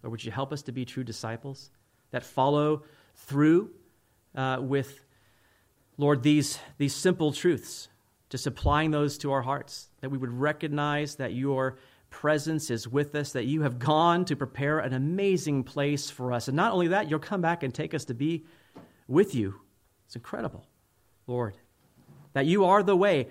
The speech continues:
We know you, the only way to God. And because of your words, I can continue to be encouraged and comforted in you. There is power in me because the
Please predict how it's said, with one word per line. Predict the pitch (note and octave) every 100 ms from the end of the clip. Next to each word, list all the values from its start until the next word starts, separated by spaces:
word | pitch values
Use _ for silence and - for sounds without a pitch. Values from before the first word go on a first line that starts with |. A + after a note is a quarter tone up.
| -
We | D3 G#3 A#3
know | G#3 G#3
you, | G#3 E3+ A#2 B2 C#3+ - _
the | C3 D#3
only | D#3 E3 E3
way | D3 C#3 C3 C3 C3 _ _ _ _ _ -
to | C3
God. | A#2 G#2 G2 _ _ _ _ _ _ _ _
And | -
because | A#2+ D#3+ D#3
of | D#3 C#3
your | C#3 C3 B2+ - -
words, | B2+ D3 F#3 A3 -
I | C#3+
can | C#3 B2
continue | B2 D#3+ E3
to | C#3
be | C3+ B2 A#2 _ -
encouraged | A#2+ - F#3 F#3 F#3 - - _ -
and | A#2 A2
comforted | - E3+ E3+ F3 E3+ E3+ E3 _ _
in | A#2 A2
you. | A2+ E3 F3+ F#3 - _ _ _ _ _ _ _ _ _ _ _ _
There | A#2+
is | A2+ - -
power | - D3 F#3+ F3+
in | D3
me | C#3+ E3+
because | F3+ D#3+ C#3 B2 A2
the | G#2+ G2+